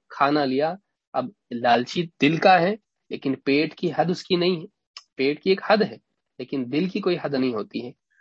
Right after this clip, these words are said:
اب جا کے دیکھا کہ سارے کھانے اس کے سامنے رکھے ہوئے ہیں، دل تو بڑا پاپی ہے، تو پھر اب کیا کرے گا؟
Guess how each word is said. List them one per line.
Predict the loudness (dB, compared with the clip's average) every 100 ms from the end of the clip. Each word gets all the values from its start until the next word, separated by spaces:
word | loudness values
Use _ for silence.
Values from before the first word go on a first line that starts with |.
| -20 -2
اب | 0
جا | 6 6 8
کے | 6 4 2
دیکھا | -4 0 0 2 2
کہ | 2
سارے | 0 0 0
کھانے | -4 -8 -6
اس | -6
کے | -6
سامنے | -4 0 0 0 -2
رکھے | 0 4
ہوئے | 6 6
ہیں، | 4 0 _ _ _ _ -6
دل | -2 -2 2
تو | 2 2 0 -8 -8 -6 -2 0 6
بڑا | 8 8 4 0
پاپی | 2 4 4 2
ہے، | 0 -6 _ _ _ -10
تو |
پھر | -4 -4 -6
اب | -2
کیا | 2 2
کرے | 2 0
گا؟ | -2